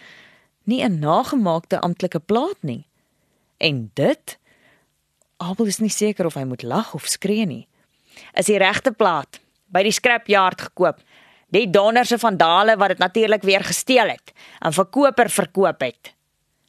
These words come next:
Johnny maak die vertrekkie se deur oop. Abel sien eers net die skoon houtsitplek met die ronde gat. Dan sien hy die kroomknop van 'n moderne toilet in die agterste muur. Hy loer by die gat in.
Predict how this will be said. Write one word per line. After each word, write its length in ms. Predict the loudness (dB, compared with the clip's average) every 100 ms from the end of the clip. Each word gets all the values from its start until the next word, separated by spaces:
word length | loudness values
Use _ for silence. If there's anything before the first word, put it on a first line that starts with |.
| _ _ _ _
Johnny 280 | -4 -2 0
maak 260 | 0 0
die 100 | -2
vertrekkie 500 | -8 -4 -2 -2 -4
se 140 | -6 -4
deur 280 | -2 -4 -4
oop. 340 | -8 -10 -18 _ _ _ _ _ _ _ _ _ _
Abel 300 | -4 -2 -2
sien 240 | -2 -4 -4
eers 280 | -2 -2 -2
net 220 | -2 -2
die 80 | -4
skoon 400 | -6 -6 -4 -2
houtsitplek 680 | -2 -4 -6 -8 -4 -6 -4
met 100 | -8
die 140 | -6 -4
ronde 220 | -2 -2
gat. 460 | -2 -4 -4 -18 _ _ _ _ _ _ _ _ _
Dan 240 | -2 -2
sien 220 | -4 -2 -2
hy 60 |
die 140 | -4 -6
kroomknop 720 | -4 -2 -2 -2 -2 -2 -4
van 180 | -6 -4
'n 80 | -2
moderne 560 | -4 0 0 0 -2 -2
toilet 460 | -2 0 0 -2
in 100 | -6
die 120 | -8
agterste 460 | -8 -10 -8 -8 -6
muur. 340 | -8 -8 -12 _ _ _ _ _ _ _ _ _ -6
Hy 80 | -2
loer 260 | 0 0
by 80 | 0
die 160 | -2 -4
gat 220 | -6 -6
in. 240 | -6 -6